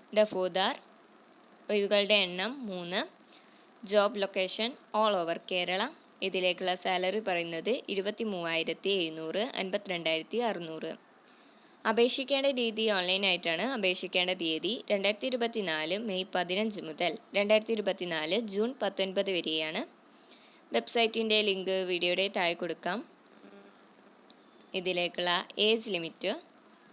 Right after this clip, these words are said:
ഇതിലേക്കുള്ള ഒഴിവുകളുടെ എണ്ണം എറണാകുളം ഒന്ന്, തൃശ്ശൂർ, തൃശ്ശൂർ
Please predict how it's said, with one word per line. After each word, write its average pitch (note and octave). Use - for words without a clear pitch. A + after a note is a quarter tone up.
ഇതിലേക്കുള്ള A3+
ഒഴിവുകളുടെ G#3+
എണ്ണം F#3
എറണാകുളം G#3+
ഒന്ന്, F3
തൃശ്ശൂർ, G3+
തൃശ്ശൂർ G#3